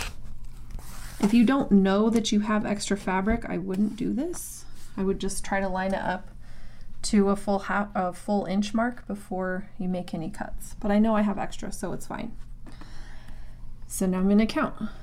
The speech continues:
One, two, three, four. So I should be at sixteen and a half. I'll double check.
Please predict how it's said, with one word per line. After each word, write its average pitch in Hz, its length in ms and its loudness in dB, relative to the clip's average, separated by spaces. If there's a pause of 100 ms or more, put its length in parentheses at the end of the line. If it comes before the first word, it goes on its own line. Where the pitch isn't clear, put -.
(320)
One, 202 400 4 (240)
two, 202 400 0 (180)
three, 185 480 -2
four. 240 540 2 (1300)
So - 180 0
I 208 40 2
should - 200 -2
be 208 60 0
at - 120 -2
sixteen - 480 -2
and 220 120 0
a 208 40 0
half. - 480 -2 (3250)
I'll 156 80 4
double 190 300 2
check. - 420 0